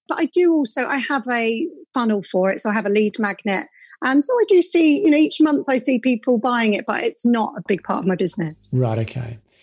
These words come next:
Speaker 2: So if that's only one small part of how you attract your dream clients, what's the major way? How are your dream clients finding you?
Speaker 1: Well, I think, I mean, thing is, so many people, when they think about marketing, they're just like, "So what should I do? Is it Facebook ads? Do I need to be on Instagram?"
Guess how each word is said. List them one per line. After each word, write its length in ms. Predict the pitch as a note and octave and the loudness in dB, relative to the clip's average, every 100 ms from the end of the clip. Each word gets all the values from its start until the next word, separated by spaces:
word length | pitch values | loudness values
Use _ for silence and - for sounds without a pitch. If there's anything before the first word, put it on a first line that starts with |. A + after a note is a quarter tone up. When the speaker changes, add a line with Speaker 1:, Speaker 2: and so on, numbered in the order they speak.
| _ _ | _ _
Speaker 2:
So 120 | - | -2
if 160 | F3 - | -2 -2
that's 160 | G3 G#3 | -2 0
only 160 | G3 | 2
one 400 | D3+ C#3 C#3 C#3 | 2 2 2 0
small 440 | B2+ - B2+ C3 C3+ | 0 0 0 0 0
part 300 | C3+ B2 B2 | -2 0 0
of 120 | A2+ | 0
how 140 | B2 | 0
you 240 | B2+ B2 A#2+ | 0 0 -2
attract 440 | - B2 A#2+ - | -2 -6 -6 -4
your 340 | B2 C3 B2+ C#3 | 0 0 0 -2
dream 380 | A#2+ C3 C#3 | 0 0 0
clients, 440 | C3+ B2+ A2+ D#3 E3 - - | 0 -2 -2 -2 -2 -4 -4
what's 280 | C#3 - | -2 -2
the 100 | A3 | 0
major 360 | D#3 E3 F#3+ F3+ | 0 2 2 2
way? 220 | C3+ A2 | 2 0
How 240 | A2+ D#3 G#3 | 0 0 2
are 60 | |
your 180 | F3 E3 | 2 2
dream 280 | C3+ D#3 D#3 | 2 0 0
clients 360 | D#3+ D3 D3 | -2 -2 -4
finding 380 | - C#3 F#3+ D#3 | -4 -2 0 2
you? 260 | A#2 A2+ G#2+ _ _ _ _ _ _ _ _ | 0 -4 -8 _ _ _ _ _ _ _ _
Speaker 1:
Well, 120 | D#4 E4 | 0 2
I 80 | |
think, 280 | D#4+ G4 - | 2 0 2
I 40 | C#4+ | 4
mean, 160 | D#4 | 4
thing 160 | F4 E4 | 6 4
is, 120 | C#4+ | 4
so 120 | E4 | 6
many 160 | E4+ E4+ | 6 6
people, 280 | D#4 C#4 B3 | 4 4 4
when 140 | A3 | 4
they 80 | G#3+ | 4
think 220 | B3 A#3+ | 4 2
about 320 | A#3 A#3 A3 | 2 2 4
marketing, 480 | A#3+ A#3 A3+ G#3 G3+ | 4 4 0 0 2
they're 120 | G3+ | 2
just 160 | G3 - | 0 -2
like, 140 | - | -2
"So 100 | - | 2
what 180 | C4+ C4+ | 2 2
should 140 | - C4 | 0 -2
I 60 | |
do? 180 | B3 G#3 | 0 0
Is 120 | F3+ | 0
it 100 | - | -2
Facebook 300 | D4+ C4 D#4 D4 | -2 0 -2 0
ads? 280 | D4 C#4 - | 0 0 -2
Do 100 | B3 | 0
I 40 | |
need 120 | B3 | 0
to 60 | - | 0
be 60 | A#3+ | -2
on 100 | B3 | 0
Instagram?" 640 | C4+ - - A#3+ A3+ A3+ | -2 -4 -8 -6 -6 -6